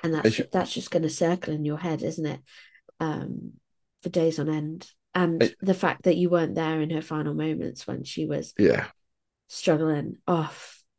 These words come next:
Speaker 2: Yeah,
Speaker 1: at this
Speaker 2: exactly.
Speaker 1: is hard.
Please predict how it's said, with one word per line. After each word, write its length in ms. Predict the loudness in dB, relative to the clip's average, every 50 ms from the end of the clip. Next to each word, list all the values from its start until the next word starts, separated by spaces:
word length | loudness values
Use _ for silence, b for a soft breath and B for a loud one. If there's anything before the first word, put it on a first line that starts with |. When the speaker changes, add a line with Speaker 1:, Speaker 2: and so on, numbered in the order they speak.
| _ _ _ _ _ _ _ _ _ _ _ _ _ _ -6 -4
Speaker 2:
Yeah, 60 | -4 -4 -2 -4
Speaker 1:
at 200 | -4 -4 -4 -4
this 300 | -4 -4 -4 -4 -8 -10
Speaker 2:
exactly. 220 | -10 -10 -12 -18 _ _ _ _ _ _ -8 -6
Speaker 1:
is 140 | -6 -6 -6
hard. 440 | -6 -4 -2 0 0 0 -2 -4